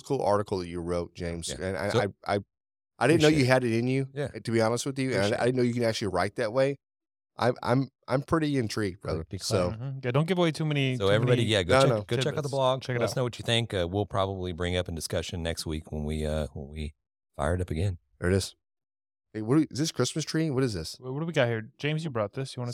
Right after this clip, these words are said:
Speaker 3: you wanna
Speaker 2: Okay,
Speaker 3: talk
Speaker 2: so
Speaker 3: about it?
Speaker 2: this is, uh, another one of those beers that we got from Martin House when we made our trip up there to, um, uh, it was the, what was it called? The, the, the Christmas special that they had.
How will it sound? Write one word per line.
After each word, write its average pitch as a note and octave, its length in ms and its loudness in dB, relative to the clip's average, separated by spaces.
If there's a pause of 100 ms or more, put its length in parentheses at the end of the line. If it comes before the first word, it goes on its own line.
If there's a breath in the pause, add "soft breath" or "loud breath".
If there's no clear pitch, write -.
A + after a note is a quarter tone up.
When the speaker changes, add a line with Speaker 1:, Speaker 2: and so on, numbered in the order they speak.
Speaker 3:
you C3+ 60 -10
wanna C3 80 -4
Speaker 2:
Okay, A#2 100 2
Speaker 3:
talk B2 100 2
Speaker 2:
so G#2+ 140 2
Speaker 3:
about G2+ 100 2
it? B2+ 40 2
Speaker 2:
this D#3 160 -2
is, D#3+ 240 0
uh, D3+ 380 2
another C3+ 340 2
one C3 160 2
of B2+ 60 -2
those A2 180 0
beers A#2 280 -2
that G2 120 -4
we A#2 140 -4
got G2 280 0
from G2 220 -2
Martin G#2 320 0
House F#2 280 0
when F2 80 -2
we F2 80 -2
made F2 200 0
our F2 220 -2
trip - 240 -8
up F2 180 -4
there F2 240 -2
to, D#2 720 -4 (160)
um, C#2+ 600 -4 (1120)
uh, D2+ 180 0
it D#2 60 -2
was D2+ 220 2
the, D2 200 4
what D#2+ 160 0
was D2+ 120 -2
it - 20 -8
called? D2 220 0
The, C#2+ 160 0
the, C#2+ 160 -4 (200)
the - 80 -6
Christmas - 460 -2
special C#2+ 400 -4 (380)
that E2+ 100 -16
they D#2 160 -2
had. D2 240 -4